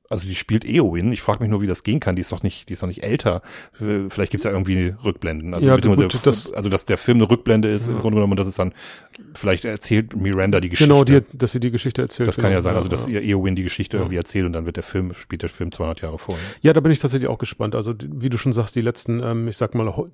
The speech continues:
Speaker 2: die Hobbit-Trilogie, beziehungsweise auch, äh, diese unsagbar schlechte, äh, Amazon-Serie.
Speaker 1: Hast du sie eigentlich zu Ende
Speaker 2: Serie?
Speaker 1: geguckt?
Speaker 2: Ja, ich hab sie zu Ende gesehen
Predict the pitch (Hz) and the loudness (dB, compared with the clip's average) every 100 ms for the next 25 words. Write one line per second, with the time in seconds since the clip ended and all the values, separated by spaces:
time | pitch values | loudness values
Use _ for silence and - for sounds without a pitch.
0 | - 123 _ _ - 123 131 - 131 120 | -10 -10 _ _ -4 -2 -2 -2 -2 0
1 | 117 117 120 - 123 104 113 110 120 127 | -2 -2 -4 -2 -2 -2 -2 0 -2 -4
2 | - - 113 110 - - _ 123 113 127 | -6 -8 -8 -10 -14 -20 _ -4 -2 -2
3 | 160 131 113 - - 127 107 117 113 110 | 0 2 2 0 0 0 0 -2 0 -2
4 | 107 113 - - _ - - 120 113 117 | -2 -4 -8 -12 _ -10 -2 0 2 0
5 | 113 107 107 113 - 101 127 101 90 90 | 0 0 0 -2 0 2 4 2 2 2
6 | 117 139 190 - - 135 190 190 131 120 | 4 4 2 0 -8 -8 -8 0 2 2
7 | 147 - - 139 139 127 123 123 | 0 -4 0 2 4 4 6 4